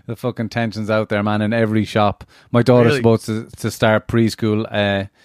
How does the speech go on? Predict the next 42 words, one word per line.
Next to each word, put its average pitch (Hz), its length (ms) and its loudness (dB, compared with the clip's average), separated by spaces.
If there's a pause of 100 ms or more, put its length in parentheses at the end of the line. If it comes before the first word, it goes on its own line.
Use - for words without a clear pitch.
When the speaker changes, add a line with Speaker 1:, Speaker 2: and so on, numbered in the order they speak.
(240)
Speaker 1:
in 101 100 -6
a 104 60 -4
couple 104 260 -4
of 101 60 0
weeks, 101 320 -4
and 95 100 -8
it's 90 100 -12
just, - 340 -12
uh, 90 260 -4 (720)
you - 340 -20
know, 110 160 -2
they're, - 140 2
they're 151 220 2
going 156 240 0
through 127 200 0
a, 123 60 0
they're, 135 200 2
they're 139 360 2
going 127 300 0
through 117 200 0
a 113 40 2
lot 120 280 2
of 110 80 -2
work 117 240 -4
in 107 80 -8
this 110 120 -6
particular 107 440 -4
school 104 380 -2
to 98 220 -4 (480)
maintain, 110 720 -2
like, 104 420 -6 (300)
social 117 400 0
distancing, 123 840 -4
the - 100 -20
cleanliness 123 540 -2
going 117 260 -4
through, 120 640 -4
ev-, 120 240 -8
like, 117 300 -4
letters, 120 520 -2
uh, 123 240 -16
your 120 260 -2